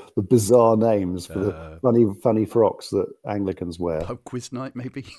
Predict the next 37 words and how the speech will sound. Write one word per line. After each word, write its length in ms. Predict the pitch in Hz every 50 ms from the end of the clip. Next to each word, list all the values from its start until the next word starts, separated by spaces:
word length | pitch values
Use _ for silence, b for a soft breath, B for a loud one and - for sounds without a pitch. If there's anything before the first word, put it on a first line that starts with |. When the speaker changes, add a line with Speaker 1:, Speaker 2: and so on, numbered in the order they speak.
| 180 165
Speaker 2:
<laughs> 240 | - - 143 110 -
Speaker 1:
Oh, 140 | 156 156 175
yeah, 120 | 185 185
that 180 | 185 202 202 180
would, 160 | 156 156 151
yes, 280 | 147 160 160 123 - -
you 60 | 160
could. 320 | - - - 170 107 80 - -
That 140 | 131 131 127 -
could 140 | - 104
be, 120 | 110 117 - B B B _
that 160 | 160 180 180
you 140 | 185 170 156
could 120 | - 156
have 120 | 160 147 139
learnt 260 | 185 208 220 180 120
that, 260 | 107 95 92 - - _ _
Martin, 360 | - 120 101 98 98 120 131 131
couldn't 160 | - 185 160 131
you? 100 | 117 107
That 140 | 117 131
Speaker 2:
Yeah. 80 | 151 -
Speaker 1:
could 160 | - 143 127
be 120 | - 135 127
your, 380 | 123 135 131 135 135 - - - _ _ _ -
your 480 | 120 113 113 117 117 117 113 113 113 110
destination, 760 | - - 123 120 - - 110 117 123 135 135 - - 92 92
and, 300 | 95 95 98 98 92 - 107
uh, 220 | 104 104 107 107 104 _ _ _ _ _ _ _ _ _ _ _ _ _
you'll 140 | 113 117 101
be 120 | 98 117
the 100 | 101 110
winner. 300 | 107 127 151 123 87 69 - _ _ _ _ -
Speaker 2:
<laughs> 260 | - - - - -
Something 380 | - - - - 147 135 107 90
like 180 | 92 92 87 67
that. 160 | 78 90